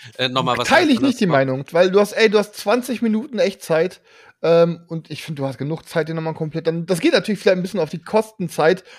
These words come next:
Speaker 2: dir dann die Kollektion aufzubauen, aber ich finde, du hast eigentlich genug Zeit, nochmal an dem Deck, das Deck nochmal komplett zu überholen, weil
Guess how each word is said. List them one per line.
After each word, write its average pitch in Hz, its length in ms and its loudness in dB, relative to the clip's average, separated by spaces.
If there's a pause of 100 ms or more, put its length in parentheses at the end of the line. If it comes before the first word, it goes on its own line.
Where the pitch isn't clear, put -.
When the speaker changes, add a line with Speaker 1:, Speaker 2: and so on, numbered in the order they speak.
(160)
Speaker 2:
dir 175 80 0
dann 165 240 0
die 160 200 -2
Kollektion 220 600 -2
aufzubauen, 143 640 -2 (320)
aber 127 240 -2
ich 120 100 -6
finde, 330 200 -10
du 254 40 -4
hast 202 100 -8
eigentlich 254 320 -10
genug 220 380 -8
Zeit, 190 360 -4
nochmal 185 420 -6 (220)
an 170 80 -2
dem 180 140 -2
Deck, 175 240 -6
das 165 160 -6
Deck 170 200 -8
nochmal 170 180 -6
komplett 151 360 -12
zu 156 80 -12
überholen, 139 340 -6
weil 139 140 2